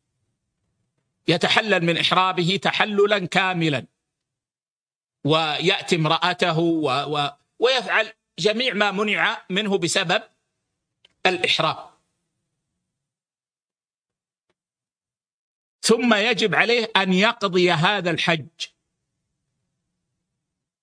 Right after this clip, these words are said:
إن كان فريضة فيما، فبما يشبه الاتفاق إلا ما ذكرته لكم، وإن كان نافلة فمحل خلاف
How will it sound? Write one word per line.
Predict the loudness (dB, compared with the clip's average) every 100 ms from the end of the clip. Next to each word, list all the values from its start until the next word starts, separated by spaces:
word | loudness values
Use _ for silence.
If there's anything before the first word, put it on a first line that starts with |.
| _ _ _ 0
إن | 2
كان | 2 2 0 0
فريضة | 0 2 2 2 2 0 2
فيما، | 2 2 0 _
فبما | -2 0 2 0 0
يشبه | -2 0 0
الاتفاق | 0 -4 -6 -4 -6 -10 _ _ _ _ _ _ _ _ _ _ _ _ _
إلا | 2 2
ما | 2
ذكرته | 0 0 0 0 0
لكم، | 0 -6 -16 _ _ _ _ _ _ _ _ _ _ _ _ 0
وإن | 2 2 2 0
كان | 2 2 2 2
نافلة | 2 0 0 0 0
فمحل | 2 2 2 2 2 0
خلاف | 0 -2 -2 -12